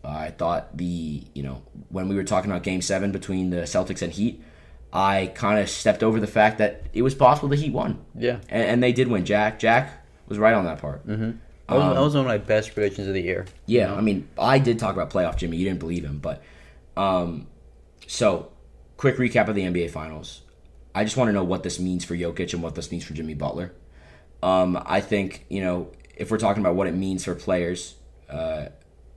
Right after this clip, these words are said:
Speaker 1: and coaches, Spoelstra, I mean, was already a Hall of Fame coach, but
Speaker 2: Mm-hmm.
Speaker 1: now, you know, gets in the category of, like, he's not the goat, obviously, of coaches, but he's, like, he's starting to get in that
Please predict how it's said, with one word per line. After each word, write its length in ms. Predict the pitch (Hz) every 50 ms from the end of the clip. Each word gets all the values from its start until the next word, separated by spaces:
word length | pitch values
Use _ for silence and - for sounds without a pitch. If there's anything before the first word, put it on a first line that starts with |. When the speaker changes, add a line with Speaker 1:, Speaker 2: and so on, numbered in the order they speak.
| - -
Speaker 1:
and 280 | 92 92 87 87 - -
coaches, 460 | 127 135 143 143 - 85 - - -
Spoelstra, 540 | - 107 98 98 92 - 95 90 87 82 - -
I 80 | 90
mean, 180 | 92 90 82 - - - -
was 160 | 101 104 101
already 220 | 95 92 92 90
a 20 | 85
Hall 120 | 87 90 85
of 60 | 85
Fame 140 | 82 82 78
coach, 360 | - 82 87 87 - - -
but 100 | 98 92
Speaker 2:
Mm-hmm. 100 | 85 82
Speaker 1:
now, 180 | 80 - 90 - -
you 100 | - -
know, 160 | 71 67 - - - - - - - - - - - - - - - - - -
gets 220 | - 95 90 -
in 60 | 92 90
the 220 | 87 85 - - - - - -
category 680 | - - 92 87 87 90 87 - - 92 90 87 85 85
of, 160 | 82 80 76
like, 180 | 80 - 139 - - - - _ _ - - - - - - - - - - - _ - - - - - - 71 - - - 80 82 -
he's 240 | - - 139 156 175
not 200 | 185 165 127 -
the 60 | 92
goat, 360 | 78 73 - 95 98 101 - -
obviously, 380 | - 127 - - - - 90
of 80 | 80 71
coaches, 340 | - 90 92 92 - 85 73
but 160 | 71 87 87
he's, 220 | 87 87 85 82
like, 200 | 80 71 - -
he's 300 | - - - 98 107 98
starting 500 | - - - - 107 107 110 107 101 98 95
to 100 | - 98
get 280 | 82 73 92 90 -
in 180 | - 90 90 87
that 260 | 82 76 69 - -